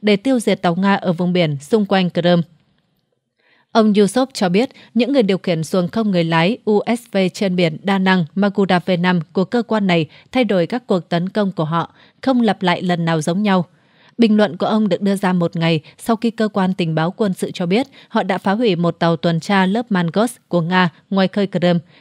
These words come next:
chiếc mới nhất trong số nhiều tàu bị U S V Makura trên biển phá hủy. Ông Yusuf cho biết Nga đang thực hiện các bước để chống lại các cuộc tấn công, bao gồm cả việc cố gắng che giấu tàu, xây dựng hàng rào bảo vệ, nhưng cho biết cơ quan này đang tìm ra những cách mới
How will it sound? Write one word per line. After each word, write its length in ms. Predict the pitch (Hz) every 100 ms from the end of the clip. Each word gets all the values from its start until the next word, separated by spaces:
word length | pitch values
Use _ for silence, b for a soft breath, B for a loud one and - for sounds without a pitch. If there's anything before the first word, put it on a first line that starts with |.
| _
chiếc 200 | 294 254
mới 140 | 196
nhất 200 | 202 285 -
trong 240 | 214 190
số 180 | - 185
nhiều 200 | 233 185
tàu 260 | 175 170 156 B 208
bị 120 | 220
U 200 | 208 208 233
S 180 | - -
V 40 | 196 180
Makura 500 | 175 - 185 180 170
trên 240 | 202 180
biển 200 | 175 147
phá 160 | - 185
hủy. 280 | 220 170 - _ _ _ _ _ b b b
Ông 200 | 220 220
Yusuf 340 | 202 202 254 262
cho 120 | -
biết 220 | 190 233 - B B
Nga 120 | 240
đang 200 | 240 240
thực 160 | 220 196
hiện 180 | 180 104
các 120 | 240
bước 260 | 240 277 233
để 140 | 165
chống 280 | - 175 202
lại 200 | 233 139
các 200 | - 233
cuộc 220 | 202 160
tấn 160 | - 175
công, 260 | 214 196 190 B -
bao 140 | 240
gồm 240 | 220 202 180
cả 120 | 170
việc 220 | 170 165
cố 120 | 190
gắng 300 | 190 180 220
che 180 | 233 220
giấu 180 | 190 202
tàu, 280 | 190 170 156 B
xây 220 | - 233 214
dựng 180 | 190
hàng 240 | 175 175 170
rào 160 | 170
bảo 160 | 160 156
vệ, 240 | 175 156 - b b
nhưng 200 | 202 208
cho 140 | 196 185
biết 280 | 226 277
cơ 120 | - 220
quan 220 | 202 190
này 140 | 165
đang 240 | 160 190 185
tìm 240 | 180 165
ra 200 | 196 190
những 200 | 180 185
cách 180 | 254 247
mới 320 | 185 180